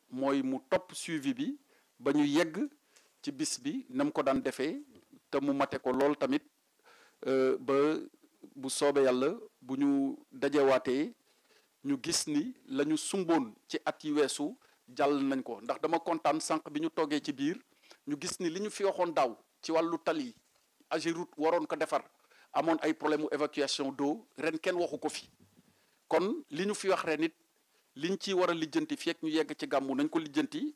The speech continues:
waaye bu daje bu mel ni amaatee déwén, problème yi ñu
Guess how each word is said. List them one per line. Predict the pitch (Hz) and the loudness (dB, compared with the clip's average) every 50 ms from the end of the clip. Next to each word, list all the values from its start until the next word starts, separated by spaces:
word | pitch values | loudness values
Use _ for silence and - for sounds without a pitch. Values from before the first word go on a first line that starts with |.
| _ _ | _ _
waaye | 139 151 151 151 151 143 | 0 2 2 2 0 -2
bu | 123 156 185 170 | -4 -6 -2 0
daje | 202 202 196 196 | 0 0 0 -2
bu | 170 175 | -2 0
mel | 175 170 165 160 | 0 2 0 2
ni | 156 156 156 - - - | 2 0 -2 -2 -2 -2
amaatee | 156 160 151 151 - - 139 131 | 0 0 0 0 0 -2 -4 -4
déwén, | 120 120 - 175 165 156 151 196 285 - _ _ _ _ _ _ - - - _ _ _ _ | -4 2 4 4 4 4 2 0 -4 -6 _ _ _ _ _ _ -20 -20 -20 _ _ _ _
problème | - 196 190 185 185 170 165 147 143 147 | 0 2 4 4 4 2 2 -2 -4 -6
yi | 135 151 190 | -6 -2 0
ñu | 220 | 0